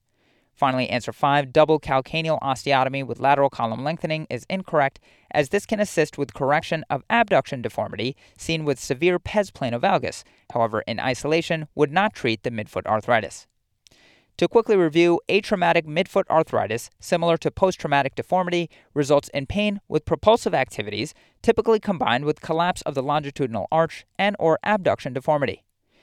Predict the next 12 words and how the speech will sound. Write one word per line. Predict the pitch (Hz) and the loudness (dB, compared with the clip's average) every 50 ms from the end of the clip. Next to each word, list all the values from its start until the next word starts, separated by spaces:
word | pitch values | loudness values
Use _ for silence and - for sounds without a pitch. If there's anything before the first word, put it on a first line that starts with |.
| _ _ _ _ - | _ _ _ _ 0
Non-surgical | 139 135 143 143 - 147 139 123 - 139 127 | 2 2 2 2 2 0 0 0 0 -2 -4
treatment | - - 214 202 190 185 165 | -2 -2 -2 -2 0 0 0
options | 143 147 - - 175 185 - | 0 0 -2 -4 -6 -4 -6
include | - 156 139 - 139 127 120 | -6 -6 -4 -6 -6 -6 -6
shoe | - - 208 190 | -6 -4 -2 0
wear | 196 185 175 | 2 2 2
modifications, | - 120 113 110 - 101 - - 170 165 - 175 160 160 - - _ _ _ _ _ | 2 0 0 0 -4 -6 -4 -2 -2 -2 -2 -4 -8 -8 -10 -16 _ _ _ _ _
for | _ - 127 113 | _ 0 0 0
example, | 110 110 120 104 101 110 104 - | 2 0 -2 0 0 0 0 0
a | - 107 | -2 -4
midfoot | 104 104 101 - - 107 - - | -4 -4 -6 -4 -4 -6 -4 0
rocker, | - 139 151 151 - 151 143 143 | 2 2 2 2 0 -2 -2 -4